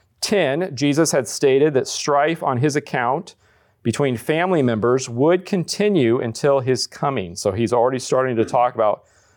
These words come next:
a coming or a return. It w-, and during that time period,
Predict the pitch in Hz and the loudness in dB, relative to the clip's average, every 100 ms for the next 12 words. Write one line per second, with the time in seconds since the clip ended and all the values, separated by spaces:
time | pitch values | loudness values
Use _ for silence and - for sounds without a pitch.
0 | _ 101 - 147 139 135 127 110 101 107 | _ -6 -4 -4 -2 0 2 2 0 -2
1 | - 131 113 98 92 - - - - 110 | -4 -4 -2 -4 -8 -14 -16 -12 -10 -10
2 | 113 - _ _ _ _ - 107 104 120 | -12 -14 _ _ _ _ -4 -2 0 0
3 | 123 120 113 - 131 123 - 113 110 104 | 0 0 -2 -2 -4 -2 2 4 4 2